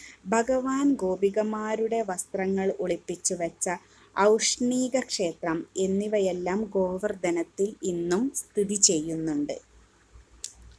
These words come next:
ഒരിക്കൽ തൈര് വിറ്റു നടന്നിരുന്ന ഗോപികമാരെ ഭഗവാൻ വഴിയിൽ തടഞ്ഞുവെച്ച് ആ വഴി പോകണമെങ്കിൽ ചുങ്കം, അതായത് നികുതി കൊടുക്കണമെന്ന് പറഞ്ഞു.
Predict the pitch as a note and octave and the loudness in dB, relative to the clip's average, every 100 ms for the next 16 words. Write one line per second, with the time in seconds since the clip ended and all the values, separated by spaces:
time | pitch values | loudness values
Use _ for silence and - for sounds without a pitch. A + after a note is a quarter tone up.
0 | - - - _ _ - D#4+ F4+ E4+ E4 | -20 -20 -20 _ _ -2 4 6 4 2
1 | - E4+ G3 - - _ - C4+ C#4 C4+ | 4 6 6 4 -12 _ 2 4 6 4
2 | C#4 D#4 A3 - A#3+ A3+ G3+ F#3 G3 G#3+ | 4 4 2 0 2 4 4 2 2 2
3 | G3 F3+ G3 G3+ G3 F#3+ F#3 G3+ G#3 G3+ | 2 2 0 2 4 4 4 2 2 0
4 | F3 F3 F#3 - - F#3+ A3 A3 B3 C4 | -2 -2 -4 -6 -8 -2 0 0 -2 2
5 | C#4 A3+ F#3+ F#3+ G#3+ G#3+ G#3+ F3+ F#3 F#3+ | 2 2 -2 -2 -4 -4 -4 -2 0 0
6 | G#3+ F#3+ F3 - G#3+ - - - D#4+ E4+ | 0 -2 -2 0 -2 -4 -14 -6 0 2
7 | F#4 D#4 G#3 A3 - G#3 F#3+ F#3+ G3 G#3 | 4 4 4 2 0 2 2 2 0 0
8 | G3+ F3+ F3+ G#3 - - C#4+ C4 C4+ B3+ | -4 -4 -4 -6 0 4 6 6 6 4
9 | B3 - _ _ _ - A3+ A#3 A#3 C#4+ | 0 -2 _ _ _ -4 2 4 4 6
10 | C4+ A3+ G3 A3+ C#4 A#3 G3 F3+ G#3 G#3 | 4 2 -2 -2 -2 0 -2 -2 0 0
11 | G#3+ F#3+ G3+ G#3+ F3+ D#3+ D#3+ | -2 -2 -2 -2 -2 -2 -4